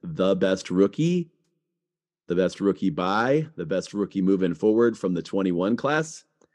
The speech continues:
I know we all like Scotty Barnes. I know we all think Cade Cunningham's good. He is. Who's the other dude?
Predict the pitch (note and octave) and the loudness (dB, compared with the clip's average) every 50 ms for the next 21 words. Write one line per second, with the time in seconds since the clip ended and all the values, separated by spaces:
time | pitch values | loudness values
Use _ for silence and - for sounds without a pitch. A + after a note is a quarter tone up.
0 | _ _ _ _ _ _ _ _ _ _ - E2+ F2 F#2+ G2+ G#2 A2 G#2+ A2+ A2+ | _ _ _ _ _ _ _ _ _ _ -8 -4 -2 0 2 2 2 2 2 2
1 | A#2 A#2 A2+ - - - - A#2+ A#2 A#2 A2+ F#2+ G#2 G#2+ A2 A#2 A#2 A#2 A2+ G2 | 2 2 0 -2 -4 -6 -2 0 0 0 0 0 -2 -2 -2 -2 -2 -2 -2 -2
2 | F#2+ F#2+ F#2+ G2 G#2 G#2+ G#2+ G#2+ G#2+ G2+ - A2+ A2 G#2 - - A2+ G#2+ G#2 G2+ | -2 -2 -2 -2 -2 0 0 -2 -2 -2 -4 -4 -4 -4 -4 -2 -2 -2 -2 -4
3 | - A2 G#2+ A2 G#2+ A2 A2 G#2+ G#2+ G2+ - - - F2+ G2+ G#2+ A2+ A2+ G#2 - | -6 -6 -4 -2 -2 -2 -2 -2 -2 -4 -8 -8 -6 -4 -2 -2 -2 -2 -4 -12
4 | _ _ - F#2+ G#2+ A2+ A2 A2 A2+ G#2+ G#2 - - _ _ _ _ _ _ _ | _ _ -10 -4 -2 0 0 0 0 -2 -6 -12 -20 _ _ _ _ _ _ _
5 | _ _ _ _ _ _ _ _ _ _ _ _ _ _ _ _ _ _ _ _ | _ _ _ _ _ _ _ _ _ _ _ _ _ _ _ _ _ _ _ _
6 | _ _ _ _ - A2+ A2+ - A2 A2 C3 B2+ C3+ C#3+ C#3+ C3+ B2+ | _ _ _ _ -10 -8 -4 -2 -2 -2 0 -2 0 -2 -2 -2 -6